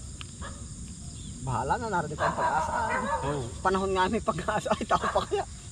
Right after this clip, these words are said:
Speaker 1: Ha, tama
Speaker 2: Ah,
Speaker 1: pa?
Speaker 2: oo.
Speaker 1: Ha? Siya nga, ano?
Speaker 2: Panahon na lang. <laughs> Ah, okay, sir.
Speaker 1: Ganun yung ka-, ganun kayo sa Santo Trodo.
Speaker 2: Pero dati kami, ama kay Amamang Santo at kay Inanang Kadya, ganito kami dati, sumalangit
Speaker 1: Oo
Speaker 2: na,
Speaker 1: nga.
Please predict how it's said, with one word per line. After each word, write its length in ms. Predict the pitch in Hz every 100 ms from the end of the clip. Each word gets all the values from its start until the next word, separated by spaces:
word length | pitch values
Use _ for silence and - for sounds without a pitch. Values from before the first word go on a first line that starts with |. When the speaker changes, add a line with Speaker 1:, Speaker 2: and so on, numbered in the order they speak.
| -
Speaker 1:
Ha, 100 | 302
tama 240 | - 226
Speaker 2:
Ah, 80 | 254
Speaker 1:
pa? 120 | - - -
Speaker 2:
oo. 160 | 381 220
Speaker 1:
Ha? 120 | 453 - - - - -
Siya 140 | - 190
nga, 140 | 254 330
ano? 180 | 262 220 214 - - -
Speaker 2:
Panahon 1300 | 523 587 427 311 240 523 277 302 302 285 269 269 269
na 100 | 269 269
lang. 300 | 254 269 214
<laughs> 80 | 220 233 214 - 339 277 330 - - 269 - - -
Ah, 320 | 185 170 160
okay, 220 | 156 165 190
sir. 80 |
Speaker 1:
Ganun 400 | 175 196 - 262
yung 160 | - 254
ka-, 180 | 240 214 - 247
ganun 320 | - 254 247
kayo 180 | 262 -
sa 160 | 214 -
Santo 240 | 247 220
Trodo. 320 | - 240 -
Speaker 2:
Pero 240 | 208 254 269
dati 240 | 269 262
kami, 280 | 247 254 254
ama 180 | 233 240
kay 160 | 233
Amamang 300 | 226 220 214
Santo 240 | 202 202 262
at 80 | -
kay 160 | 208
Inanang 480 | 202 196 190 190 180
Kadya, 240 | 196 214
ganito 180 | 202 -
kami 220 | - 196
dati, 240 | 214 240 -
sumalangit 460 | - 180 180 170 226
Speaker 1:
Oo 160 | 240
Speaker 2:
na, 20 |
Speaker 1:
nga. 140 | 233